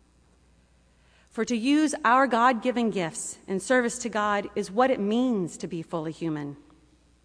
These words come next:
Jesus demonstrated this for us.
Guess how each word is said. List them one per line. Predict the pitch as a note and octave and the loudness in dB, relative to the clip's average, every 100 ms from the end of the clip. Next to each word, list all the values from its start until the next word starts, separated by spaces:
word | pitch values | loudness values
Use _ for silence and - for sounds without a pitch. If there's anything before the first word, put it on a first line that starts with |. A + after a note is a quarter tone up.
| _ _ _ _ _ _ _ _ _ | _ _ _ _ _ _ _ _ _
Jesus | - B3+ C4 A3+ - | -2 0 2 0 -4
demonstrated | F#3+ G#3 G#3 G3+ - G3 F#3 F3 | -2 0 0 -2 -2 -2 -2 -4
this | G3 - | -6 -6
for | G#3 - | -6 -4
us. | F#3+ F#3 - | -4 -4 -10